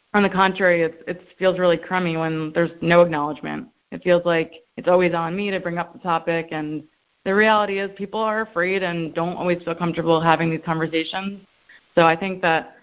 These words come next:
one message I wanna send people with today is that we have to be brave if we wanna be there for the people that we love.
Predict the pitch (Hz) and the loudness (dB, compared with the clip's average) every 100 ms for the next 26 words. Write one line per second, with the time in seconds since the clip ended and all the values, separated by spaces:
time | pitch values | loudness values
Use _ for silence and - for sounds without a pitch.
0 | - 175 175 170 170 170 170 165 165 165 | -4 0 2 2 0 0 2 2 0 -4
1 | 165 156 165 165 156 151 - 160 156 151 | -6 -8 -8 -6 -4 -4 -2 0 2 2
2 | 151 156 147 170 202 196 202 175 170 165 | 0 0 0 2 4 4 0 -8 -4 -4
3 | 156 156 156 175 165 160 156 165 160 156 | -2 -4 -8 -10 -6 -6 -6 -4 -4 -6
4 | 151 - 170 165 156 160 160 160 | -10 -12 -6 -4 -4 -4 -2 -2